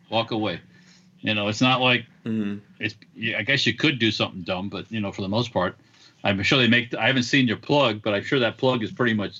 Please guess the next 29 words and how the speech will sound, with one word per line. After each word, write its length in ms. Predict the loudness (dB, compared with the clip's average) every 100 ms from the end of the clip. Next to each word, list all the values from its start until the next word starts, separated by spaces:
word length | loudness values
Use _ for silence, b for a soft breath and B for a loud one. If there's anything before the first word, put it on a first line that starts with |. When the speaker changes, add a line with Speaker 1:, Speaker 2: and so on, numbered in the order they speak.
| -2
Speaker 1:
idiot 320 | 2 4 2
Speaker 2:
Yeah, 40 |
Speaker 1:
proof. 220 | 0 -6 -10 _
Speaker 2:
right. 340 | 2 2 0 -8 -4
Speaker 1:
It 80 | 2
only 200 | 4 6
goes 220 | 4 4
in 120 | 2
one 260 | 0 0 4
way 220 | 4 4
and 80 | 2
you 60 |
can't 220 | 0 0 0
get 140 | -2
your 80 | -2
fingers 420 | 0 0 0 -2
in 120 | 0
there 180 | 0 0
and 80 | 0
all 140 | 0 0
that 120 | 0
other 200 | 0 -2
stuff. 280 | -4 -6 -6 B B
Speaker 2:
Mm-hmm. 480 | -8 -4 -4 -4 -4
Speaker 1:
Um, 280 | -2 -2 -6 -16 -20 -20 -18 -8
you 60 | -4
know, 80 |
versus, 440 | 2 2 4 0 -2 -6
I, 160 | -6